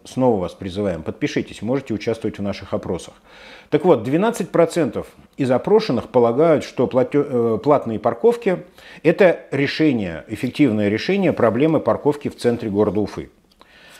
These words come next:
Ещё столько же, двенадцать процентов, относятся безразлично к этой проблеме, э, так как они пешеходы, и им наплевать, э,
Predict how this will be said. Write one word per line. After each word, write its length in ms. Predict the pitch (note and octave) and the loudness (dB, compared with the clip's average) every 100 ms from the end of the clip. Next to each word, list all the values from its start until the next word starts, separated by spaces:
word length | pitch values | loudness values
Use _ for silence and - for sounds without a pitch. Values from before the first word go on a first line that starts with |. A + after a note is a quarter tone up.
| - _ _ _ _ _ _ - | -20 _ _ _ _ _ _ -4
Ещё 340 | B2+ D#3+ A3+ | 2 4 4
столько 380 | A3 F3+ D3 C3+ | 4 6 4 2
же, 120 | A2 | -4
двенадцать 460 | G#2+ C3 D3+ F#3 E3 | -2 0 0 0 -2
процентов, 560 | - C3+ - G2 B2+ - _ _ _ _ - | 0 0 0 -6 -8 -12 _ _ _ _ -10
относятся 540 | G#2 A2 E3+ F#3 C#3 | -6 -2 -2 -2 -2
безразлично 680 | A#2+ B2 C#3 C#3 B2+ - F#2+ | 0 4 4 4 0 -2 -4
к 60 | |
этой 200 | G#2 G#2+ | -2 -2
проблеме, 580 | G2+ C3+ F#3 A#3 A3 E3+ - - - | 0 0 2 2 4 2 -2 -18 -12
э, 300 | - G#2+ A2 G#2+ | -4 0 0 2
так 140 | D3+ | 0
как 160 | C#3+ C3+ | 0 -2
они 160 | C3 | -2
пешеходы, 640 | B2 B2 C#3+ - F#3+ D3+ B2+ | -2 -4 -4 -2 0 2 2
и 60 | |
им 120 | C3+ | 2
наплевать, 480 | B2 B2+ B2+ G#2 - - | 0 0 2 2 0 -12
э, 680 | F#2+ F#2 F2+ E2+ E2 D#2+ | -12 -8 -8 -8 -8 -10